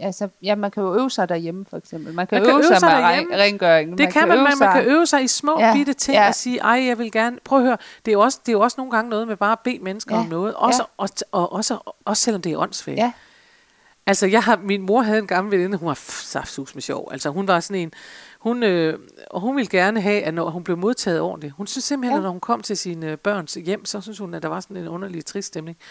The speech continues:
Speaker 2: Så hun bad om, hun sagde, "Når jeg kommer,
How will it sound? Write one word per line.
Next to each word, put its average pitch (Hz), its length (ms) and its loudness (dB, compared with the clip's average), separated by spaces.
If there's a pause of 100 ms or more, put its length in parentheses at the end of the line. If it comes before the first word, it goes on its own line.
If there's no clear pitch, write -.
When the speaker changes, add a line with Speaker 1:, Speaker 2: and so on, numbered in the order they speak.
(320)
Speaker 2:
Så 220 140 -2
hun 240 180 -4
bad 254 300 2
om, 170 220 -6 (160)
hun 190 140 -14
sagde, 202 180 0 (320)
"Når 208 100 2
jeg 277 240 4
kommer, 202 460 0